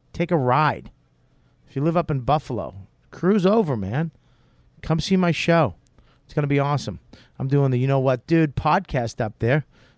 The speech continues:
I already booked, uh, Pete Corelli, Colin Quinn. Um, we got a, a few other people that are, uh, gonna be on the show. And I also have, uh, my gala show, and I have another show coming out that I'm not gonna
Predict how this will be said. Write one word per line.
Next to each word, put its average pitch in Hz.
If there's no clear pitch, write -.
I 131
already 131
booked, 127
uh, 95
Pete 165
Corelli, 143
Colin 139
Quinn. 156
Um, 95
we 117
got 123
a, 107
a 98
few 143
other 160
people 117
that 104
are, 95
uh, 87
gonna 123
be 117
on 110
the 101
show. 131
And 107
I 101
also 127
have, 98
uh, 87
my 113
gala 117
show, 123
and 110
I 107
have 107
another 113
show 104
coming 104
out 95
that 95
I'm 90
not 98
gonna 90